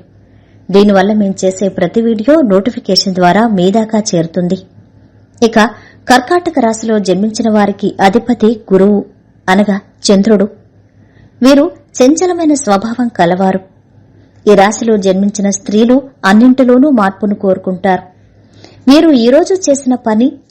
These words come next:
రేపటికి అది వీరికి నచ్చదు. ఈ రోజు ఇల్లంతా సర్దుకుంటారు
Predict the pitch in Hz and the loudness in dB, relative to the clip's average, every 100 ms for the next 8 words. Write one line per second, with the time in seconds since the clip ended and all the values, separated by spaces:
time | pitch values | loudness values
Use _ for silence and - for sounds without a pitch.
0 | 196 226 254 254 - 175 - _ 180 208 | -2 0 0 -6 -6 -6 -6 _ 0 2
1 | 233 233 220 190 170 - 214 220 _ _ | 2 0 0 -2 -2 -4 -6 -6 _ _
2 | _ _ _ _ _ _ _ 262 370 427 | _ _ _ _ _ _ _ 2 4 2
3 | 415 240 220 302 311 311 294 196 - 214 | 0 0 -2 -2 -2 -6 -4 -6 -6 -8
4 | 214 214 185 | -4 -2 -2